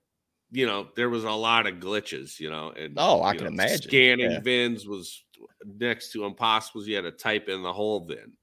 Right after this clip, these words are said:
Speaker 2: Yeah.
Speaker 1: And then, you know, just all sorts of little nuances that, you know, and I, I, you know, I complained every single day. Be like, "Oh, how'd it go today with the app?"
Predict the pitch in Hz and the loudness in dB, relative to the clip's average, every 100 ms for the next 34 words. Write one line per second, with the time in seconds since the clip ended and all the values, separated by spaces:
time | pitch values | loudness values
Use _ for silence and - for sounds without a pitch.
0 | _ _ 73 80 76 90 101 101 92 90 | _ _ -8 -6 -4 -4 -2 0 0 0
1 | 78 - _ _ 101 104 85 90 113 110 | -4 -12 _ _ -2 -2 -2 -2 -2 -2
2 | - _ _ _ _ _ _ _ _ _ | -8 _ _ _ _ _ _ _ _ _
3 | - - 127 139 123 120 113 - 95 92 | -20 -8 2 2 2 -2 -4 -4 -8 -4
4 | 101 92 85 82 - _ _ - 92 95 | -4 -2 -4 -6 -12 _ _ -14 -6 -2
5 | 85 87 82 85 85 - 73 69 _ _ | -2 -2 -6 -12 -12 -12 -14 -14 _ _
6 | _ _ _ _ - 135 131 110 110 139 | _ _ _ _ 0 4 6 6 8 6
7 | 139 - 123 156 - - 117 82 73 _ | 6 4 6 6 4 -8 -4 -2 -4 _
8 | _ - 165 110 - 123 113 104 - - | _ 0 0 -2 -2 0 2 0 -6 -18
9 | _ 107 110 110 - 117 120 143 117 - | _ -4 -2 -2 -4 -4 0 2 0 -4
10 | _ _ _ _ _ _ 104 131 139 180 | _ _ _ _ _ _ 2 6 8 10
11 | 247 127 139 180 190 214 214 180 254 220 | 10 10 8 6 4 2 4 4 4 2
12 | - 170 127 - 202 320 - - | 0 0 0 4 6 6 2 -6